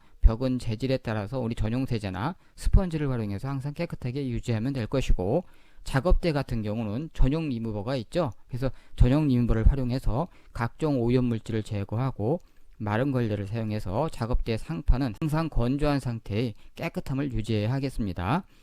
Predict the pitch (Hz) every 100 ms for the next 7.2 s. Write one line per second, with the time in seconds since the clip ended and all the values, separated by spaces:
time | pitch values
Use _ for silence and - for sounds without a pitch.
0 | - - - - 127 156 185 185 175 -
1 | 202 190 180 131 123 110 104 104 101 175
2 | - - - 117 147 147 113 110 135 101
3 | 104 107 147 131 117 107 101 110 131 127
4 | 113 127 190 - - - 156 151 147 165
5 | 160 - 120 131 120 113 113 110 107 120
6 | 104 113 170 165 110 104 - 98 87 87
7 | 135